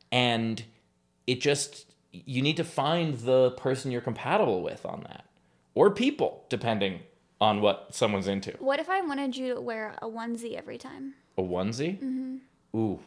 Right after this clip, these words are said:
Speaker 1: I think just the sheer logistics of it.
Speaker 2: Yeah.
Speaker 1: No. I would be, and it w-, would it be, like, a onesie with a hole?
Speaker 2: Yeah.
Speaker 1: And then, well, and then we'd have to clean that. <laughs> Like a fleece <laughs> onesie.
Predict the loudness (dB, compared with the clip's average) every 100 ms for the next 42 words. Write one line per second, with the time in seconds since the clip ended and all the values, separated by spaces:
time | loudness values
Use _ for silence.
0 | -6 -2 0 0 -4 -4 0 2 2 -2
1 | -4 -4 -4 0 2 2 0 -2 -4 -6
2 | 0 0 0 -2 -4 -10 -10 -12 -16 _
3 | -4 -2 -2 -4 -16 _ _ _ _ _
4 | _ 0 0 2 0 0 -2 -2 -2 -8
5 | -12 -10 -2 0 2 0 2 2 0 0
6 | 0 2 0 2 2 2 -4 -16 _ -8
7 | -8 -10 _ -2 0 0 -2 -4 -2 0
8 | 0 0 0 -2 0 0 2 0 -2 -10
9 | _ _ _ _ _ -16 -16 -18 -20 -20
10 | _ -20 -2 0 2 0 0 -4 -2 -2
11 | -2 -2 0 -2 -2 -4 -6